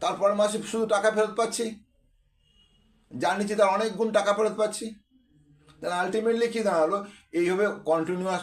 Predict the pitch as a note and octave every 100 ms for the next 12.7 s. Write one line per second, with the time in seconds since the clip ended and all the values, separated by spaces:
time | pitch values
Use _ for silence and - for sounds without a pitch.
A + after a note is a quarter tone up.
0 | - C#3+ D3+ E3+ D#3 A#2 G#2+ - - D2+
1 | - _ _ _ _ _ - C#3 D#3+ D#3+
2 | G3+ F#3+ F#3+ F#3 F#3+ F#3 D3 A#2 A2 A#2+
3 | B2 B2+ C3 C3 C#3+ C3+ _ _ _ _
4 | E3+ G3 A3 G#3 - F3+ E3+ E3 F#3+ F#3
5 | - _ - C3+ D#3 - G3+ G3+ F3+ F3
6 | D#3+ D#3 - G#3+ G3+ - - - C3 D3
7 | C3+ B2+ - D3 - C3 C#3 C#3 G#3 F3
8 | - - - A2+ F3+ G#3 G3+ D#3+ D#3+ D#3+
9 | E3 F#3 D#3+ E3+ G3 - C#3+ C#3+ E3 F#3+
10 | G3 D3 D#3+ G3+ G3+ - - A#2+ D#3 D#3
11 | F#3 D3+ D#3 F3+ F#3+ C#3 C3+ D#3 - A2+
12 | A2 G#2+ A2+ E3 D3 E2